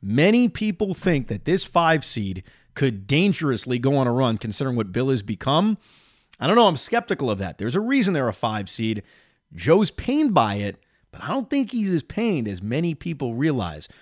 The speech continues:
We'll see, though. They're gonna take on a, a non-Met moment in Major League Baseball.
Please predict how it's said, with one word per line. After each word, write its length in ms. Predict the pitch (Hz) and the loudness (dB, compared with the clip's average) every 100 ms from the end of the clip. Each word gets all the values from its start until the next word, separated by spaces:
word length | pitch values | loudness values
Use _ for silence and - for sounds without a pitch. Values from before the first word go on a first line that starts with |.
| _ | _
We'll 120 | 104 135 | -6 -2
see, 240 | - 214 | 0 2
though. 280 | 143 85 76 _ _ _ _ _ - | 2 0 -4 _ _ _ _ _ -6
They're 100 | 165 | -2
gonna 180 | 381 427 | 0 0
take 300 | - 330 277 | 2 2 2
on 180 | 302 | 4
a, 160 | 220 123 - | 2 2 0
a 120 | 151 | 2
non-Met 840 | 123 139 202 262 277 226 240 277 | 2 2 2 0 0 2 2 2
moment 420 | 196 214 139 127 | 4 4 4 0
in 120 | 147 | 0
Major 260 | 147 170 190 | 2 2 2
League 160 | 196 190 | 0 2
Baseball. 500 | 208 - 92 71 | 0 -2 -8 -10